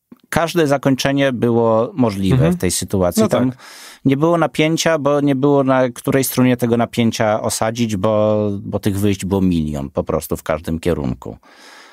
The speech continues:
Speaker 2: Wiesz co, y, no, ja się z tą zgodzę. Jak,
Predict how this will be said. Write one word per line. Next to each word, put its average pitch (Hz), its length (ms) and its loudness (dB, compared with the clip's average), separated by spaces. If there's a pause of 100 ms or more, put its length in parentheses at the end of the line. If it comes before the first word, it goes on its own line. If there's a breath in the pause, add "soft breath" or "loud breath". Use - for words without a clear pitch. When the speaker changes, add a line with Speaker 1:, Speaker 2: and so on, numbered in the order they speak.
(160 loud breath)
Speaker 2:
Wiesz 127 120 0
co, 165 360 -2 (200)
y, 139 40 0
no, 160 500 2
ja 143 180 -2
się 151 100 -4
z - 60 -8
tą 175 160 2
zgodzę. 156 420 0 (180)
Jak, 135 280 -4